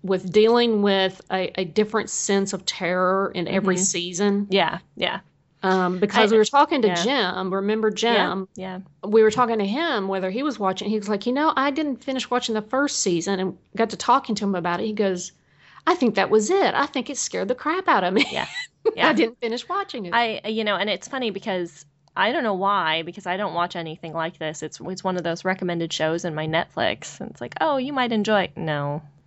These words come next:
Speaker 2: I,
Speaker 1: <laughs>
Speaker 2: just, just the cover, and the covers change, like, for the seasons. The covers change in, in Netflix.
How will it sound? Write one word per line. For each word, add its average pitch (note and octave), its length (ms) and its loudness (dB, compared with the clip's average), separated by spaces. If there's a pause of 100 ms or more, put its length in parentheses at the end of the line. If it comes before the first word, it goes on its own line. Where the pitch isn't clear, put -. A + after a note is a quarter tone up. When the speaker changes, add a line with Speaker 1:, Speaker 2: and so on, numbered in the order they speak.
(480)
Speaker 2:
I, D#4 80 0
Speaker 1:
<laughs> - 140 -6
Speaker 2:
just, D4 340 0 (260)
just C#4+ 160 -4
the C4+ 80 0
cover, A3 320 2
and A#3 180 2
the A#3 60 -2
covers C4+ 420 -4
change, G#3+ 600 -6
like, F#3 160 -6
for F3+ 100 -6
the F3 80 -6
seasons. F3+ 640 -4
The G3+ 80 -10
covers F#3+ 420 -2
change F#3+ 520 -4
in, F3 240 -6
in F3+ 200 -4
Netflix. G3+ 520 -4